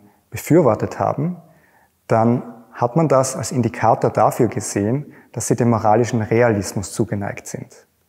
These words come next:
Wenn sie solche Wahrheiten abgelehnt haben, dann wurden sie innerhalb dieser Studien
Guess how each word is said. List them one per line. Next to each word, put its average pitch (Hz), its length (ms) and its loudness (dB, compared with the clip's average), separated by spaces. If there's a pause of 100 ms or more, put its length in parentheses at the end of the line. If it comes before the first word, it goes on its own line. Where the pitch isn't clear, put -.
(720)
Wenn 113 280 2
sie 147 140 2
solche 117 460 2
Wahrheiten 113 460 2
abgelehnt 104 720 0
haben, 135 400 -4 (440)
dann 127 280 2
wurden 147 240 4
sie 160 580 0
innerhalb 135 440 0
dieser 117 180 -2
Studien 123 680 0